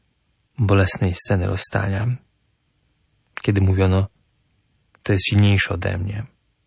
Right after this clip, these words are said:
albo „Nie mogę już wytrzymać”, albo „Mam tego dosyć i nie mogę nic zrobić,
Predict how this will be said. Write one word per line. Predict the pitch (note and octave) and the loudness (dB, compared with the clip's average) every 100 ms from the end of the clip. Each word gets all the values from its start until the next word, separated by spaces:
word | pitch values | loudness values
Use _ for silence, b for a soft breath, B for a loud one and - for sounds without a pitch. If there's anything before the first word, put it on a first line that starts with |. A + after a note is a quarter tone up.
| _ _ _ _ _ _ _ _ - | _ _ _ _ _ _ _ _ -4
albo | G2 F2 F2+ F2 | -4 -2 -2 0
„Nie | F2+ | 2
mogę | F2+ F#2 F2+ | 2 2 0
już | F2 | -2
wytrzymać”, | F2+ - - F#2+ G2 | -4 -2 -2 -2 0
albo | G2 G2 G2+ B B B B B _ _ _ _ _ _ _ _ _ _ _ _ _ _ _ | 2 2 0 B B B B B _ _ _ _ _ _ _ _ _ _ _ _ _ _ _
„Mam | G2+ G2+ | 0 0
tego | G#2+ G#2 | 2 2
dosyć | G#2 G2+ G2+ F#2+ | 2 2 0 2
i | |
nie | G2 | 2
mogę | F#2+ G2+ F#2 | 4 2 2
nic | F2+ E2+ | 0 0
zrobić, | - F#2+ F#2 F2 - - | 2 2 2 0 -4 -4